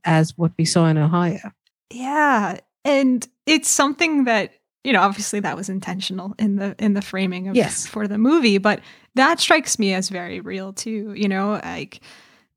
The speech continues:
Speaker 2: I, even just, just personally, like, when I happen to be in the same place as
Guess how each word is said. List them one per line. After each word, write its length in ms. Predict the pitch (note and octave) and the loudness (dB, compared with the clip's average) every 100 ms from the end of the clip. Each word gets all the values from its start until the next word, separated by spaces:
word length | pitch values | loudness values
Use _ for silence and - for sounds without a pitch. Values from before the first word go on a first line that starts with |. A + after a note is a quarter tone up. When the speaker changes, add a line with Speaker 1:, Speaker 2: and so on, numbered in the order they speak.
| - | 0
Speaker 2:
I, 360 | A3+ G3+ - - | 0 0 -8 0
even 260 | C4+ B3 A#3+ | 4 6 4
just, 240 | B3 - | 2 0
just 200 | A#3 G#3+ | 0 0
personally, 460 | - A#3 G#3 F#3+ F#3+ | 2 0 0 -2 0
like, 260 | F#3+ F#3+ - | -2 -2 -6
when 640 | G3 G3 G3 F#3+ G3 G#3 - _ - | -6 -2 -2 0 0 -2 -4 _ 0
I 120 | G#3 | 2
happen 380 | G#3 G#3 G#3 G3+ | 4 2 2 2
to 120 | A3 | 0
be 500 | G3 G3+ F#3+ G3+ - - | -2 0 0 -2 -4 -4
in 140 | G#3 | -2
the 100 | F#3+ | 0
same 280 | - F#3+ F#3+ | 0 0 0
place 480 | - F#3+ F#3+ - - _ - | 0 0 -2 -6 -10 _ 0
as 520 | G3+ F3+ F3+ G3 - | 0 0 -2 -4 -6